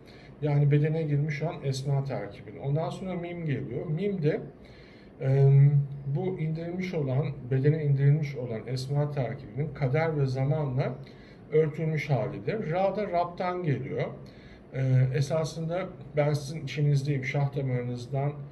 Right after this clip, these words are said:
daha yakınım diyen bir Rabbimizin simgesi. Ama buradaki Ra sembolizmasında asıl anlatmak istediği şey esasında farkındalık ve bu farkındalığa bağlı olarak, e,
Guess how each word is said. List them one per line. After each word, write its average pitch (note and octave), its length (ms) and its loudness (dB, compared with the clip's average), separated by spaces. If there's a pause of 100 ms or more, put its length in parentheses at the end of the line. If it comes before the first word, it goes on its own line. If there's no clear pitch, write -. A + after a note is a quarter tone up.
(340)
daha C3+ 180 2
yakınım B2+ 640 0
diyen D#3 300 0
bir D3+ 180 -2 (120)
Rabbimizin C3+ 720 -2 (140)
simgesi. A2 760 -8 (600)
Ama G3+ 460 -2
buradaki G#3 540 -2 (140)
Ra F3 240 2
sembolizmasında C3+ 1200 -2 (360)
asıl D#3 360 -2
anlatmak C#3 520 0
istediği A2 480 -10
şey G3+ 320 -6 (420)
esasında E3 560 0
farkındalık E3+ 840 -2
ve D3+ 200 0
bu E3 40 -8
farkındalığa D#3 800 0
bağlı D3 280 2
olarak, D3 420 0 (720)
e, C3+ 400 2